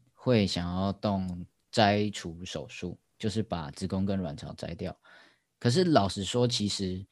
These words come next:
我自己是没有那么想要动这个手术的，因为一来是就是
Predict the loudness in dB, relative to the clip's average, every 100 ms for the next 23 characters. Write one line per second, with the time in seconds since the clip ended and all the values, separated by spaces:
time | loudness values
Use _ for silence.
0 | _ _ _ _ -2 -2 -2 -4 -2 -4
1 | -4 -4 -2 -2 -4 -14 _ _ _ 0
2 | 4 6 6 4 2 4 4 2 0 -4
3 | -4 -4 -4 -6 -8 -8 -10 -10 -12 -12
4 | -18 _ _ _ _ -4 0 4 4 4
5 | 0 -2 -6 _ _ _ 2 4 6 2
6 | 0 -2 0 0 0 -4 -8